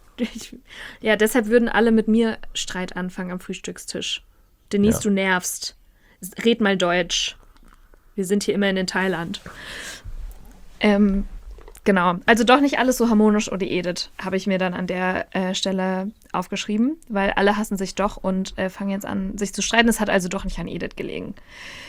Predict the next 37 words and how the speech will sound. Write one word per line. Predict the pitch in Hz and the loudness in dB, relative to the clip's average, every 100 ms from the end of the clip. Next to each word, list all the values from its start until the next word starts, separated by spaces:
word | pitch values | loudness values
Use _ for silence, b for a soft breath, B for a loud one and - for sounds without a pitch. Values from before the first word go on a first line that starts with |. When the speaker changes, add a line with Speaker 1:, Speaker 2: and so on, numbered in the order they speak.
| B - | B 2
Speaker 1:
Ähm, | 214 214 208 214 214 - - - | 6 8 8 6 2 -2 -12 -6
ich | - - | -2 4
find | 285 269 | 6 8
diese | 254 220 226 214 220 | 6 6 8 8 6
Situation, | 202 226 254 233 - 226 233 262 320 349 | 4 2 2 0 -2 0 2 2 0 -4
äh, | - 220 | -4 -4
zwischen | - 226 220 208 | -2 -4 -2 0
Dilara | 208 202 196 196 226 240 240 247 | 0 2 2 0 0 0 2 0
und | - 208 208 | 0 0 0
Gina | 208 208 | 0 0
Lisa | 202 214 247 240 | 2 2 2 0
und | - 220 | 0 -2
Franzi, | - 220 262 | 0 -2 0
wenn | 220 | -2
ich | 214 | -4
das | 196 220 | -6 -6
richtig | 220 220 | -6 -6
sehe, | - 214 220 220 220 B B | -2 0 2 2 -2 B B
schlafen | - 214 220 247 | -2 2 4 4
die | 220 | 4
auch | 202 | 2
irgendwie | - 220 226 214 | -2 0 0 -2
in | 208 | -2
so | 196 | -2
einem | 196 190 | -2 -2
Zimmer. | 185 - 233 196 214 302 B B B | -4 -2 0 0 0 -2 B B B
Es | - | -6
gibt | - 254 | -2 0
mir | 220 | 0
so | 202 | 2
richtig | 214 233 240 196 | 0 0 -2 -2
W-G-Vibes. | 190 185 190 196 175 175 180 - | -4 0 0 0 -2 -4 -4 -4
Das | 202 | 0
sind | 233 | 2
auch | 233 | 2
so | 226 208 208 - - | 0 -2 -6 -14 -2
W-G-Probleme. | 196 196 196 214 - 190 175 175 175 190 | 2 2 0 -2 -4 -8 -8 -8 -8 -8